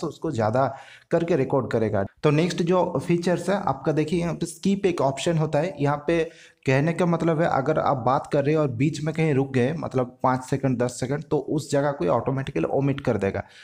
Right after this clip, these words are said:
मतलब ये निकाल देगा। नॉर्मल का, नॉर्मल बात करने का जो स्पेस है उसी जगह पे ये लोग डाल देते then उसी स्टाइल में आपको फॉर्मेट कर देता है। मतलब आप कभी भी दस सेकंड बाद नहीं किया ना, तो उसको ओमिट कर देगा, डिलीट कर देगा उस पोर्शन को।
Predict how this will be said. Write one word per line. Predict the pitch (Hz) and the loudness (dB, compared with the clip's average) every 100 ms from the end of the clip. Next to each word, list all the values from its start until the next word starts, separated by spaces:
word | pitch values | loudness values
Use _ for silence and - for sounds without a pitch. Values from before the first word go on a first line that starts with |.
| - - | -10 -2
मतलब | 165 175 | 0 2
ये | 170 | 2
निकाल | 143 143 131 | 2 4 4
देगा। | 113 113 | 4 2
नॉर्मल | 120 135 156 156 | 2 2 0 0
का, | 156 - | 0 0
नॉर्मल | 131 139 151 160 127 | 0 0 0 -4 -2
बात | 123 131 - | -2 -2 -2
करने | 139 147 | -2 -2
का | 143 | -2
जो | 147 | -4
स्पेस | - - 131 135 | -4 0 0 0
है | 180 | -4
उसी | - 120 151 143 - | -6 -6 -2 -2 0
जगह | 120 123 127 | 0 0 0
पे | 180 | 0
ये | 240 - - - - | -4 -8 -20 -10 -2
लोग | 131 - - | 0 0 0
डाल | 127 120 | 2 4
देते | 110 107 | 2 2
then | 110 113 | 2 2
उसी | - 139 185 | 0 0 -2
स्टाइल | 160 - 135 143 | -2 0 0 2
में | 180 | 0
आपको | 147 156 | 0 -2
फॉर्मेट | - 123 135 135 | 0 0 0 0
कर | 123 104 | -2 0
देता | 107 | 0
है। | 117 | 0
मतलब | 123 147 | 0 0
आप | 147 143 | 0 0
कभी | 135 139 | -2 0
भी | 147 160 143 127 | 0 0 0 -2
दस | 131 - | -2 -2
सेकंड | 156 143 | -2 0
बाद | 127 139 | 0 0
नहीं | 151 151 | -2 -2
किया | - - | -2 -2
ना, | |
तो | - 135 | -2 -6
उसको | - 147 | -2 0
ओमिट | 135 123 | 0 -2
कर | 120 107 | -2 0
देगा, | 104 107 | 0 0
डिलीट | 135 135 | 0 0
कर | - 113 | 0 -2
देगा | 113 | -2
उस | 110 | -4
पोर्शन | - 101 - 107 | -4 -6 -2 -4
को। | 104 107 | -2 -4